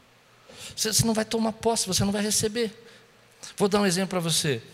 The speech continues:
Às vezes eu vejo pessoas pregando pra vinte, trinta, quarenta mil pessoas, eu fico impressionado como eles apanham. Você já viu que eles são criticados? Eu fico espiando a terra, porque aquilo que você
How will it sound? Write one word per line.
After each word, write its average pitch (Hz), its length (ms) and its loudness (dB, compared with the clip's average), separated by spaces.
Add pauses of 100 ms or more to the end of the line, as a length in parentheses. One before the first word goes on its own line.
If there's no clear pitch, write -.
(320)
Às 151 160 -2
vezes 196 180 4
eu 190 60 2
vejo 165 240 -2
pessoas 160 440 -4
pregando 151 500 -2
pra 127 160 -6
vinte, 160 460 -4
trinta, 170 400 -6
quarenta 151 500 -4
mil 160 160 -2
pessoas, 147 500 -4
eu 160 60 -6
fico 190 260 -10
impressionado 175 680 -4
como 180 180 -6
eles 185 180 -2
apanham. 135 680 0 (960)
Você - 100 -10
já 202 120 -2
viu 170 200 0
que - 140 -6
eles 147 140 -2
são 165 140 -2
criticados? 147 1160 -2 (1400)
Eu - 80 -2
fico 214 260 0
espiando 240 460 0
a 277 60 -8
terra, 285 480 -6 (1120)
porque 226 240 -4
aquilo 262 340 -4
que 214 140 -4
você 170 520 0